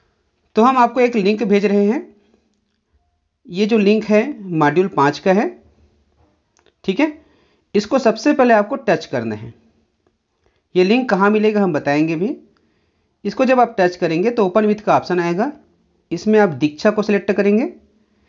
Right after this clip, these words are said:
जैसे ही दीक्षा को सिलेक्ट करते हैं मॉड्यूल पाँच जो है ओपन हो जाता है। वेट करते हैं। देखिए यहाँ पर मॉड्यूल पाँच ओपन हो गया। अब यहाँ से आप हरे पट्टी में जो लिखा है उसे टच करके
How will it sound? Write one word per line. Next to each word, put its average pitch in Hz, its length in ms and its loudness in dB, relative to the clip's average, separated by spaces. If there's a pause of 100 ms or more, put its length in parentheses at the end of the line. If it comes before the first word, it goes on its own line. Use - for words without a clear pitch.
(220)
जैसे 196 260 2
ही 247 60 0
दीक्षा 208 280 0
को 202 120 -2
सिलेक्ट 147 300 -4
करते 127 340 -4
हैं 160 140 -2 (760)
मॉड्यूल 165 420 0 (160)
पाँच 160 340 0 (480)
जो 143 160 -4
है 160 100 0 (240)
ओपन 160 240 0
हो 123 100 -4
जाता 107 280 -8
है। 113 180 -16 (220)
वेट 147 160 -6
करते 156 300 -6
हैं। 208 220 -6 (2000)
देखिए 180 360 0
यहाँ 160 220 0
पर 202 140 2
मॉड्यूल 170 360 0
पाँच 175 300 0
ओपन 151 200 0
हो 185 100 0
गया। 202 220 -2 (520)
अब 190 140 0
यहाँ 220 200 4
से 226 120 -2
आप 202 120 -2
हरे 175 220 -2
पट्टी 208 320 -6
में 196 120 0
जो 170 100 -2
लिखा 160 320 -2
है 180 140 -2 (460)
उसे 196 240 0
टच 156 260 0
करके 165 320 -2